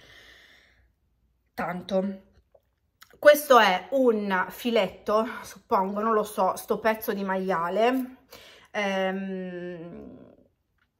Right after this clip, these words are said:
cinque dollari e quarantanove, quindi piuttosto economico. Ehm, vorrei provare a farlo nella slow cooker, quindi nella crock pot.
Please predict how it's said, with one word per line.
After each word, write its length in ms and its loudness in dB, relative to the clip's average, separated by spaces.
cinque 320 0
dollari 280 0
e 60 -8
quarantanove, 580 -6
quindi 460 -12
piuttosto 420 -4
economico. 840 -4
Ehm, 680 -6
vorrei 240 6
provare 300 4
a 40 4
farlo 800 0
nella 720 -4
slow 320 -8
cooker, 640 -12
quindi 440 -14
nella 200 -8
crock 300 -6
pot. 400 -12